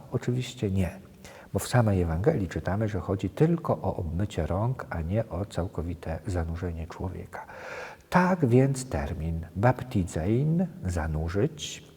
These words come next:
albo baptizma, chrzest, albo zanurzenie, nie musi oznaczać całkowitego zanurzenia człowieka, bo na samej, w samej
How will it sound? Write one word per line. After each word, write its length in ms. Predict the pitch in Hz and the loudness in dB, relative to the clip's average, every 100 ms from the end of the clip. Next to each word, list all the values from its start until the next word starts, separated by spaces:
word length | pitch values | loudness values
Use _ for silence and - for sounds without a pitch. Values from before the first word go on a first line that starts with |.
| - - - - - - | -20 -18 -16 -14 -14 -8
albo 600 | - 98 101 98 110 113 | -2 2 2 2 2 2
baptizma, 1000 | - 113 139 - - 85 - 76 82 147 - - | 2 2 2 -2 -2 -2 -2 -2 -2 -2 -4 -10
chrzest, 760 | - - 76 120 - - - - - - - _ - - - - - - _ _ | -8 -4 -2 -2 -6 -14 -16 -20 -20 -20 -20 _ -20 -20 -20 -20 -20 -20 _ _
albo 220 | 87 87 | 0 2
zanurzenie, 680 | 90 95 101 95 82 90 170 - - - - 107 | 2 2 2 2 2 0 0 -4 -14 -16 -4 4
nie 260 | 123 175 | 6 8
musi 460 | 190 233 196 - - | 6 4 4 2 2
oznaczać 960 | 87 85 82 78 - 127 - - - - | 2 0 0 -2 2 2 2 -6 -14 -10
całkowitego 1080 | - 156 156 156 123 113 - 98 104 110 127 - | 0 2 2 2 4 4 4 4 6 4 2 0
zanurzenia 560 | 101 92 90 104 92 | 2 2 4 4 2
człowieka, 680 | 85 - 78 98 - 156 196 - 285 | 0 -2 -2 -2 2 2 2 0 2
bo 400 | 294 269 269 - - 285 | 6 8 6 0 0 8
na 120 | 226 | 8
samej, 480 | - 147 135 135 135 - | 10 8 8 4 2 -4
w 80 | - | 0
samej 440 | 165 151 127 117 | 2 6 4 4